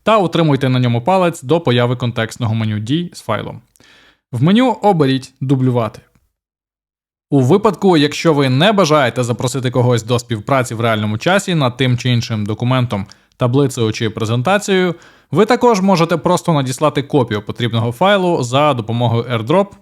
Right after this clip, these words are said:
пошти, повідомлень або іншого сервісу. Для цього відкрийте документ, а потім торкніть кнопку «Поширити» на панелі інструментів вгорі.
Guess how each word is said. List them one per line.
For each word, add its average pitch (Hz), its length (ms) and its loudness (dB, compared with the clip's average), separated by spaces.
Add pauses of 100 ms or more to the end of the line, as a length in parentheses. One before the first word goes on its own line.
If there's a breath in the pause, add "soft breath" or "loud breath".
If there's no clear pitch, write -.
(100)
пошти, 165 380 0
повідомлень 139 640 -2
або 117 340 -4
іншого 135 400 -2
сервісу. - 460 -14 (500 soft breath)
Для 196 140 2
цього 165 340 2
відкрийте 135 540 0
документ, 220 540 0
а 165 80 0
потім 170 360 0
торкніть 165 380 0
кнопку 147 380 -2
«Поширити» 165 640 0
на 156 160 2
панелі 135 380 0
інструментів 127 580 -2
вгорі. 117 420 0